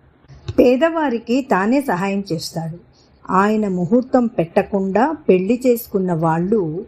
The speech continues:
ఆ ప్రాంతంలో అరుదు. ఆ ఊళ్ళలో ఆయన చెయ్యి పడకుండా ఒక్క కార్యక్రమమూ జరగదు. ఆ ఊళ్ళలో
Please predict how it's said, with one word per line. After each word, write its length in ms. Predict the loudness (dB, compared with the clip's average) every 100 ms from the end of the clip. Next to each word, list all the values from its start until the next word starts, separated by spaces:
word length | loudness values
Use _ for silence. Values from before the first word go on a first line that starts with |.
| 0
ఆ 120 | 2
ప్రాంతంలో 800 | 2 0 -2 -2 -2 -2 0 -2 2
అరుదు. 360 | 2 2 2 -2 -4 _ _ _ _ _ _
ఆ 120 | 2
ఊళ్ళలో 760 | 4 2 0 2 0 0 0 -4 -2
ఆయన 260 | 0 0
చెయ్యి 440 | -2 0 0 2 -2
పడకుండా 800 | -2 -4 -4 -6 -2 0 0 -4 -10 _ _
ఒక్క 300 | -4 -4 -2
కార్యక్రమమూ 1120 | -2 0 -2 0 0 0 0 0 0 -2 -2 0
జరగదు. 500 | 0 0 -2 -8 -14 _ -20 _ _ -2
ఆ 140 | 0
ఊళ్ళలో 640 | 0 0 0 0 0 0